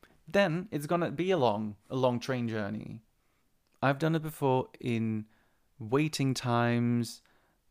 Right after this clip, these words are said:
times on the train, times traveling, that I'm saying, "Oh, this is gonna be really smooth and very quick. This is gonna be so quick. This is gonna be over like that." If you keep that in mind, it will go over like that,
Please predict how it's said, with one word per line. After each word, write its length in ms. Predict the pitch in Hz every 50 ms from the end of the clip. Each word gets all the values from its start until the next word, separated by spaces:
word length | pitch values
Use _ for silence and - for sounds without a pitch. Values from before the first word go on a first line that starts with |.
| _ _ -
times 360 | - 127 127 123 123 120 - - -
on 380 | - 120 117 117 117 - -
the 100 | - -
train, 800 | - - - - - 165 170 165 160 151 151 151 147 147 147 143 131
times 380 | - - 123 113 113 113 110 -
traveling, 920 | - - - 160 170 170 151 147 139 131 127 123 123 123 123 123 120 120 120 _ _ _ _ _ _ _ _ _ _ _ -
that 140 | 131 - -
I'm 100 | 120 113
saying, 280 | - - 117 117 - -
"Oh, 280 | - 123 117 110 107 -
this 180 | - 113 -
is 120 | 120 110 -
gonna 180 | - 117 113
be 160 | 107 117 110
really 300 | 107 101 - 143 170 185
smooth 420 | 160 - - 131 127 120 120 117 - -
and 180 | - 110 107
very 320 | 104 120 113 113 113 113 107
quick. 500 | - - - - - - - - - - _ _ _ _ _ _ _ _ _ _ _ _ _
This 180 | - 120 117 123
is 60 | 123
gonna 160 | - 127 113
be 80 | 113 110
so 200 | - - 123 113
quick. 300 | - - - 127 - -
This 120 | 120 113
is 40 | -
gonna 160 | - 120 120
be 140 | 113 120 -
over 240 | 120 123 120 110 113
like 240 | 107 107 107 107 -
that." 280 | - 101 - - - - _ _ - _ _ _ _ _ _ _ _ _ _ _ _ _ _ _ _ _ _ _ _ _ _ _ _ _ -
If 180 | 131 127 - -
you 80 | 143
keep 220 | 131 - - 156 -
that 140 | 156 - 131
in 100 | 131 131
mind, 460 | 147 156 131 117 110 110 120 - - _ _ -
it 200 | 131 123 - 123
will 180 | 131 139 135
go 240 | 127 - - 120 107
over 240 | 101 110 110 110 110
like 220 | 107 101 101 -
that, 300 | 104 98 92 - - -